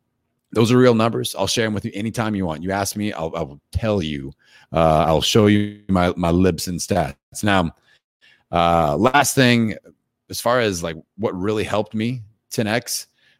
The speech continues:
was the niche, like, really diving into, okay, I'm not talking about all aspects of podcasting. I'm not talking about what mic to use. I'm not talking about how to launch a show.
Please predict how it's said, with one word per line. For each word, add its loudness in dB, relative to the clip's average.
was 0
the -6
niche, -4
like, -20
really 4
diving 0
into, -4
okay, 0
I'm -6
not -2
talking 0
about 4
all 4
aspects -2
of -10
podcasting. -10
I'm -8
not -4
talking 0
about 0
what -2
mic -2
to -6
use. -4
I'm -6
not -4
talking 0
about 0
how 0
to 0
launch 0
a -6
show. -6